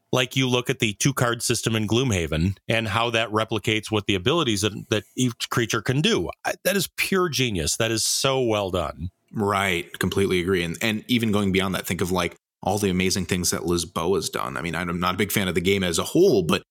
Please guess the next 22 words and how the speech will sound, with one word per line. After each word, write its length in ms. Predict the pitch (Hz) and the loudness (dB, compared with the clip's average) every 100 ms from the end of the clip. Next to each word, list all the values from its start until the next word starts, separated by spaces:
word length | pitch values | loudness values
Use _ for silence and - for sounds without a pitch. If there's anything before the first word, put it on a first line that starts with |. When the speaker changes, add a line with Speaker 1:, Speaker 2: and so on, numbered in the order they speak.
| _ _ | _ _
Speaker 2:
all 180 | - 98 | -2 0
the 100 | 92 | 0
rubble 340 | 82 107 160 170 | 2 2 2 2
mechanism, 540 | 160 156 151 131 98 | 2 2 2 2 0
how 180 | 92 85 | -2 -2
everything 300 | 85 - - | -4 -8 -6
crosses. 500 | - 135 147 156 127 | -4 -2 0 0 2
I 60 | |
mean, 120 | 101 123 | 0 0
there's 160 | 185 | 0
some 220 | - 196 | 0 0
really 300 | 107 110 - 123 | 0 -2 -2 -4
cool 220 | - 151 | -2 -2
ideas 340 | 117 101 127 | -2 -2 -2
in 100 | 87 - | -4 -8
that. 80 | - _ - | -16 _ -4
Speaker 1:
Yeah, 160 | 127 110 | 0 0
absolutely. 640 | 90 131 - 123 107 95 | 0 0 0 0 2 2
And 160 | 101 117 | 0 0
I 160 | 135 | -2
think 320 | 156 190 190 | 0 0 0
that 220 | - 113 | 0 0